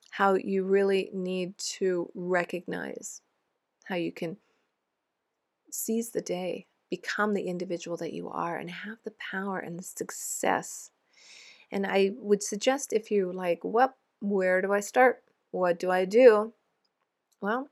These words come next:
I would suggest start your journey by keeping track of your thoughts. What are you thinking?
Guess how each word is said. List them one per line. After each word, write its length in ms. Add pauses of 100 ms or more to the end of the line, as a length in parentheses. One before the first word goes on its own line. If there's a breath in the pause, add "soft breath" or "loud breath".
(100)
I 160
would 160
suggest 640 (440 soft breath)
start 280
your 160
journey 360
by 200 (120)
keeping 420
track 460 (520)
of 120
your 100
thoughts. 640 (180)
What 120
are 60
you 100
thinking? 480